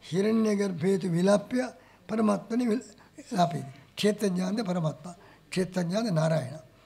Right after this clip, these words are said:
ಆ ಪರಮಾತ್ಮನೇ ಲಯ, ಸಾಕ್ಷಾತ್ ಅಲ್ಲ. ರುದ್ರನಿಗೆ ಬ್ರಹ್ಮನಲ್ಲಿ ಲಯ, ಬ್ರಹ್ಮನಿಗೆ ಪರಮಾತ್ಮನೇ ಲಯ ಎಂಬುದಾಗಿ ಈ ರೀತಿ ಲಯ ಚಿಂತನೆಯನ್ನು ಮೃತ್ತಿಕಾಲದಲ್ಲಿ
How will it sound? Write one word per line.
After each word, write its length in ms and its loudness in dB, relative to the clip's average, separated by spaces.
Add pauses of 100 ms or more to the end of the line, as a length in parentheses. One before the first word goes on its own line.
(320)
ಆ 80 -6
ಪರಮಾತ್ಮನೇ 640 2
ಲಯ, 220 2 (520)
ಸಾಕ್ಷಾತ್ 480 4
ಅಲ್ಲ. 160 -2 (680)
ರುದ್ರನಿಗೆ 540 2 (480)
ಬ್ರಹ್ಮನಲ್ಲಿ 640 4 (100)
ಲಯ, 220 0 (720)
ಬ್ರಹ್ಮನಿಗೆ 640 0 (340)
ಪರಮಾತ್ಮನೇ 500 -4
ಲಯ 220 -2 (560)
ಎಂಬುದಾಗಿ 540 0
ಈ 40 2
ರೀತಿ 320 -2 (680)
ಲಯ 240 4
ಚಿಂತನೆಯನ್ನು 720 0 (540)
ಮೃತ್ತಿಕಾಲದಲ್ಲಿ 840 -2